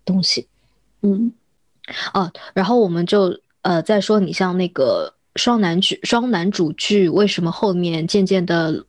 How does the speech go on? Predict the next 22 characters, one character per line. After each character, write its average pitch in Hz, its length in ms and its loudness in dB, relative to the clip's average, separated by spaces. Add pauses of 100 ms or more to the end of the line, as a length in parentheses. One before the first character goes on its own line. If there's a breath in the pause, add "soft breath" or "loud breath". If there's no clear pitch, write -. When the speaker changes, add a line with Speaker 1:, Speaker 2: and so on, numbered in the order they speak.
Speaker 1:
呃， 160 220 -2
没-， 262 340 2
呃， 170 260 -2
没 269 200 2
落 190 180 -2
了， - 160 -10 (360 loud breath)
就 240 100 4
是 185 140 0 (120)
可 190 120 0
能 185 100 2
一 208 100 2
方 226 180 2
面 214 160 2
是， 190 400 2
Speaker 2:
嗯。 - 80 -10 (360 soft breath)
Speaker 1:
因 302 120 2
为 330 80 4
在 320 140 2
当 311 220 -2
他 320 160 2
井 175 300 0
喷， 330 260 2